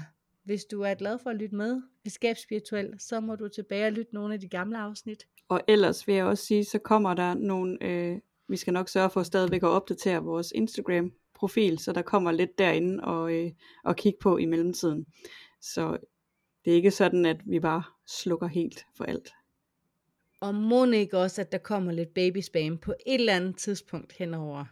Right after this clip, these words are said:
Speaker 1: øh, de her seks uger. Det håber jeg. Ellers så er det sgu ret skidt, hvis ikke jeg er født den første september endnu, eftersom jeg er termin den anden august.
Speaker 2: <laughs> Ja, så er der noget galt.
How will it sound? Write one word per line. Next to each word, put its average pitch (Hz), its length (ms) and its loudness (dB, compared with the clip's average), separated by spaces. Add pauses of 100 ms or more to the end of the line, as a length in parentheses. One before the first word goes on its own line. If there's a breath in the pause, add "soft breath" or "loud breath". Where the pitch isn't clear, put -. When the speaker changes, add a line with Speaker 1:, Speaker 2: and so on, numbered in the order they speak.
(280 soft breath)
Speaker 1:
øh, 160 360 -2 (100)
de 180 80 -8
her 175 160 0
seks 165 340 -8
uger. 165 140 -4
Det 190 180 -4
håber 254 280 2
jeg. 156 160 2 (640 soft breath)
Ellers 202 240 2
så - 140 0
er 220 40 0
det 196 80 -8
sgu - 180 -12
ret 208 240 2
skidt, 220 240 -6
hvis - 180 -10
ikke 190 180 -4
jeg 180 80 2
er 180 40 -2
født 185 280 -4
den 170 120 -10
første 180 300 -6
september 170 480 -8
endnu, 165 240 -6 (120)
eftersom 170 480 -6
jeg 165 80 -2
er 160 40 -4
termin 202 280 2 (180)
den 185 100 4
anden 180 180 -4
august. 185 440 2 (360 loud breath)
Speaker 2:
<laughs> - 380 -2
Ja, 156 100 0
så - 140 0
er 185 40 2
der 185 80 2
noget 175 220 0
galt. 170 320 0